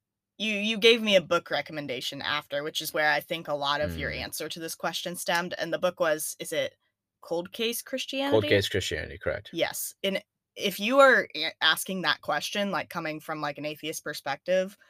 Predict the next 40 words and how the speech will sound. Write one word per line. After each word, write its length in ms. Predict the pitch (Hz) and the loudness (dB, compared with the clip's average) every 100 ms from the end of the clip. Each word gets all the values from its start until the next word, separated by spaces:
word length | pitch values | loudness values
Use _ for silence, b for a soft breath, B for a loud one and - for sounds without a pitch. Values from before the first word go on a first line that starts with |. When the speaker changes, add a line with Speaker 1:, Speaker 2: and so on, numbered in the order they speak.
| b b _ _ _ _ | b b _ _ _ _
Speaker 1:
like, 220 | 151 151 208 | -4 0 4
definitely 380 | 220 294 262 | 4 6 4
read 300 | 190 170 165 156 | 4 0 0 -2
that 220 | 139 - | -4 -4
book, 340 | 120 - - _ _ _ _ _ | -8 -8 -20 _ _ _ _ _
because 560 | 185 185 156 147 - - | -4 0 0 0 -2 2
I, 240 | 170 165 156 | 2 4 2
I 140 | 170 | 0
think 320 | 170 180 170 - | 0 -4 -2 -2
that 280 | 151 139 | -2 -2
book 240 | 160 147 143 - - _ _ _ _ - | -2 -2 -2 -10 -20 _ _ _ _ -12
will 220 | 160 160 | -6 -4
make 300 | 156 151 - - | -4 -6 -10 -12
basically 380 | - 107 - 135 | -10 -8 -8 -8
anyone 380 | 92 117 101 135 | -8 -6 -6 -6
believe 340 | - 156 147 | -6 -6 -4
in 120 | 143 139 | -6 -4
God, 340 | 110 120 180 | -2 -2 -4
because 280 | 175 185 170 | -4 -2 -2
it's 120 | 175 | -2
about 300 | 185 185 190 | 2 2 2
this 160 | 190 - | -4 -4
lawyer 540 | 156 151 147 131 139 - b b b - | 0 2 2 0 -4 -8 b b b -2
who 420 | 180 160 156 185 _ _ _ - | 0 0 -4 -10 _ _ _ 2
is 200 | 220 196 | 4 4
atheist 520 | 180 180 156 113 - | 0 0 -4 -4 -2
going 200 | 147 139 | -2 -2
into 240 | 143 - | -6 -4
it, 120 | 131 120 | -4 -4
if 120 | 135 | -6
I'm 100 | 143 | -6
not 140 | 139 | -6
mistaken. 560 | 143 - 107 - 139 175 _ _ _ _ _ | -6 -8 -8 -8 -12 -12 _ _ _ _ _
Speaker 2:
Correct, 300 | - 95 - | 2 2 2
and 220 | 82 92 107 | 2 2 2
he, 60 | - | 4
well, 100 | 110 | 4
he's 200 | 110 104 | 6 4
a 80 | |
forensic 640 | 101 107 110 104 98 - | 4 4 4 4 2 0